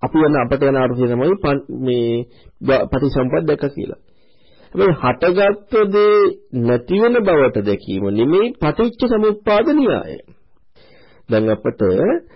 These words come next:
ජරා මරණයේදී කන්දානම් බෙහෙදෝ හම්බ වෙනවා, ජාතියේදී කන්දානම් පහත භව හම්බ වෙනවා. එතකොට අපට යන දේ තමයි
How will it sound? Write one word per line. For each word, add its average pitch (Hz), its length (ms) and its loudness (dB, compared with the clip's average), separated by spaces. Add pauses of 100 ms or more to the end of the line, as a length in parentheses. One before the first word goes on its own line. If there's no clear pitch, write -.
(520)
ජරා 113 380 2
මරණයේදී 151 640 2
කන්දානම් 151 760 2
බෙහෙදෝ 151 480 2
හම්බ 170 360 2
වෙනවා, 196 440 2
ජාතියේදී 170 640 2
කන්දානම් 180 640 2
පහත 196 300 0
භව 175 360 2
හම්බ 110 260 -2
වෙනවා. - 260 -8 (640)
එතකොට 190 340 0
අපට 202 300 0
යන 165 340 2
දේ 208 260 4
තමයි 220 420 2